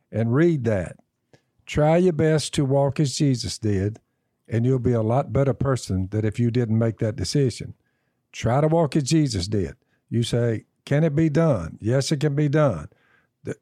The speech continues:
no profanity came out of his mouth. You be the same way. A lot of these things, you can beat these things. Stuff like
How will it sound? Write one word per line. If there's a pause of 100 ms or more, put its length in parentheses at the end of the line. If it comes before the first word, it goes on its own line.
(120)
no
profanity
came
out
of
his
mouth.
You
be
the
same
way. (320)
A
lot
of
these
things,
you
can
beat
these
things. (360)
Stuff
like